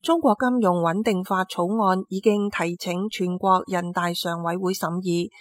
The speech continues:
截止日期係二零二三年一月二十八號。華爾街日報認為，此舉標誌住習近平進一步展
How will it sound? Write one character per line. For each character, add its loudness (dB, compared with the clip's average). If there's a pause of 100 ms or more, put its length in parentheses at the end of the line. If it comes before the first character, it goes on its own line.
(320)
截 -2
止 0
日 6
期 2
係 4
二 4
零 2
二 0
三 0
年 2 (140)
一 -2
月 0
二 -2
十 0
八 2
號。 0 (460)
華 2
爾 2
街 2
日 -
報 0
認 -2
為， 0 (340)
此 0
舉 4
標 0
誌 0
住 0 (180)
習 0
近 4
平 0
進 0
一 2
步 2
展 -6